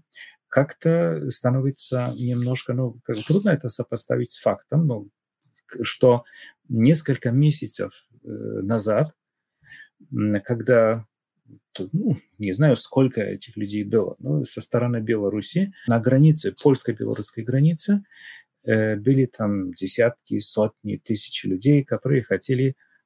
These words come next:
просто войти на территорию Польши и, по всей вероятности, м, э, потом поехать дальше на запад.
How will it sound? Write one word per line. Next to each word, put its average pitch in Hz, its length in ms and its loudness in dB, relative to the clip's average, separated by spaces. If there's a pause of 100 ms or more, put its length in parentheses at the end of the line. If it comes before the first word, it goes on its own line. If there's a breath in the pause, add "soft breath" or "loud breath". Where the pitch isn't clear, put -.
(140)
просто 113 600 0
войти 117 480 2
на 123 180 2
территорию 107 720 -2
Польши 165 400 2
и, 214 40 0
по 175 160 4
всей 190 380 4
вероятности, - 1000 -4 (600 loud breath)
м, 110 200 2
э, 110 300 0
потом 139 360 0
поехать 101 540 -4 (160)
дальше 101 640 0
на 110 160 0
запад. 107 300 -2